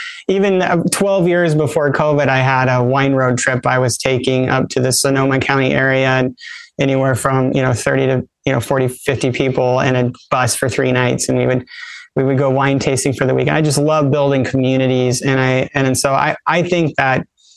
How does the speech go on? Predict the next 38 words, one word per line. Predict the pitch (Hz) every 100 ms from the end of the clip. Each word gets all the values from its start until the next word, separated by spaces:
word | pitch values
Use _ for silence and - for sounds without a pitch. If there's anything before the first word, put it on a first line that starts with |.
| _ - -
aligning | 143 139 139 143 139 135 131 -
success | - 135 - 139 135 123 - - - _
and | 139 139 135 135 127 - -
having | - 143 139 139
that | 131
as | 131 135
a |
positive | 123 143 135 139 127
impact | 131 131 139 135 123 - _ _
for | -
my | 127 123
family | - 135 135 131 131 - - - - -
and, | - 139 139 135 - -
and | 143 139
my | 135 123
friends | - 143 139 131 120
is | - 147 131 -
such | 160 156
an |
im-, | 135 135 - - _
critical | - 185 156 139 120
thing | 135 127
for | 127 131
me. | 123 123
And | 123 127 - - - -
I'm | 135
finding | - 254 240 202
that | 170 160
a |
little | 156 156
bit | 143 143
in | -
single | - 208 131 -
and | 143 139 147
multifamily | 165 165 185 202 151 127
because | 127 131
we | 135
have | 127